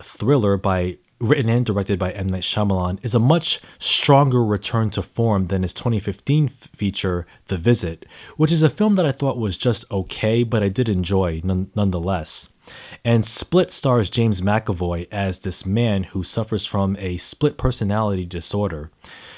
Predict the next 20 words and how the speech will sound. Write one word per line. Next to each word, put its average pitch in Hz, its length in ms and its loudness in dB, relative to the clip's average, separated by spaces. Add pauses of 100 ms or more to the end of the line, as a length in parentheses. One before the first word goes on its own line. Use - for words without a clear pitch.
(140)
where 107 200 4
he 110 140 0
has 110 260 4
twenty-three 135 800 2
different 117 400 -2
personalities 101 920 0
all 117 220 2
jockeying 101 760 0 (260)
for 104 220 0
position 92 640 -2
and 90 200 -8
power 95 340 -2
inside 90 360 -6
his 82 140 -8
head. 90 400 -2 (640)
And 107 640 2
he 131 220 0
kidnaps 165 640 0
three 120 360 2
girls, 104 640 -4